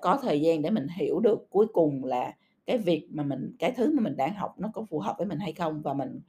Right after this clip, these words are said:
khi mình tìm thấy là mình không phù hợp với nó nữa thì mình hoàn toàn có thể thay đổi ý định của mình, không sao cả. Cho nên đừng đặt quá nhiều áp lực của cả gia đình, của cả bản thân vào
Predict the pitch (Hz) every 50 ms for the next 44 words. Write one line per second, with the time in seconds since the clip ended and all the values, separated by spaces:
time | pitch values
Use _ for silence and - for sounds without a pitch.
0 | _ _ _ _ _ _ _ _ _ _ - - 240 220 196 185 165 131 - -
1 | 135 131 127 - 208 165 190 262 294 240 190 147 135 - - 190 180 185 170 151
2 | 196 - - - 190 202 196 170 220 220 - - - 175 208 160 143 143 185 190
3 | 143 127 - - 135 - - - - 185 156 151 - 156 160 160 - 78 110 -
4 | - 233 208 - - 214 - - 196 185 160 - - - _ _ _ _ _ -
5 | 185 170 180 - - 175 165 151 - - - - 185 185 _ _ _ _ _ _
6 | _ _ _ _ _ _ _ - 190 190 185 190 180 165 156 151 143 135 - -
7 | 156 151 - - - 185 208 269 359 370 285 190 - - - - 311 - 226 196
8 | - - - _ _ _ _ _ _ _ _ _ _ _ _ - 139 143 151 147
9 | 151 - - 165 - 240 302 294 262 226 170 170 160 147 143 123 - - _ _
10 | _ _ _ - 170 175 175 185 143 160 214 170 143 147 - 247 262 208 190 180
11 | 180 180 180 - - _ _ _ _ - 180 170 147 151